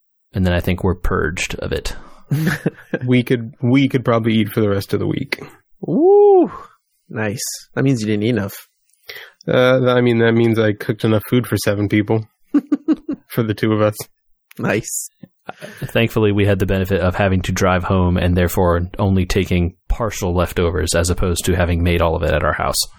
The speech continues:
Speaker 2: Oh, you pretended your trunk was full?
Speaker 1: Or just like, you know, okay, this one container of,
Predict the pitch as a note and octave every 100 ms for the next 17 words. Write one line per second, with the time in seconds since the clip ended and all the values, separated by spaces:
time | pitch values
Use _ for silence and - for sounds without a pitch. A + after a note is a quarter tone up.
0 | - - - A#2+ A#2 G#2+ A#2+ G#2 A2 G#2+
1 | G2+ F#2 G#2 G#2+ A#2 - A#2+ C#3+ - _
2 | - D3 C3 C3 - A2+ G2 - G2+ F2
3 | E2 C#3+ - - G#2 A#2 F#2 E2+ F#2+ -
4 | F#2+ G#2 G#2 G2+ F#2 - G#2 - G2+ F#2
5 | F2 -